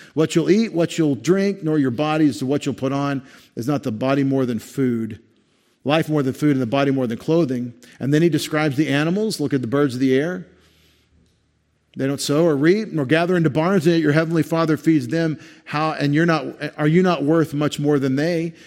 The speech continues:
Who of you by being worried can add a single hour to his life? Why are you worried about clothing? Observe how the lilies of the field grow.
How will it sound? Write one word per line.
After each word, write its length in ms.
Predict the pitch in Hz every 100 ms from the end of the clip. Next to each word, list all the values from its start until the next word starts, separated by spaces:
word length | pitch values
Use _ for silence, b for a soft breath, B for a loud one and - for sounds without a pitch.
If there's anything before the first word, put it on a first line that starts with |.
| B
Who 120 | 180
of 100 | 190
you 120 | 175
by 180 | 180 170
being 240 | 160 165 151
worried 300 | 180 196 165
can 100 | 170
add 140 | 156
a 40 |
single 360 | 139 185 190 180
hour 200 | 175 180
to 120 | 175
his 140 | 156 131
life? 560 | 180 175 170 - - -
Why 160 | 170
are 40 | 190
you 120 | 180
worried 240 | 185 202
about 200 | 185 170
clothing? 440 | - 185 220 185 170
Observe 300 | 143 175 170
how 100 | 160
the 100 | 143
lilies 360 | 170 202 180
of 60 | 147
the 60 |
field 280 | 139 156 147
grow. 340 | 123 135 151